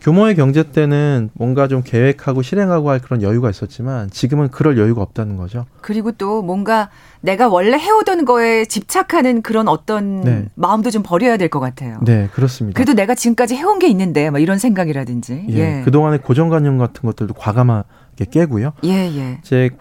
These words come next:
Speaker 1: 규모의 경제 시대에서는 뭔가 변수를 최소화시키기 위해서 노력했다고 한다면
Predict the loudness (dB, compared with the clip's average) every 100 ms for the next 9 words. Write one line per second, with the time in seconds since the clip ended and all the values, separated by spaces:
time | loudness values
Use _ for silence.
0 | -2 2 4 4 2 2 -2 0 2 2
1 | 0 0 0 -2 -8 -2 0 2 2 2
2 | 2 4 2 0 0 0 2 2 0 -4
3 | -4 0 0 0 0 0 0 -2 -2 0
4 | 0 0 0 -2 -4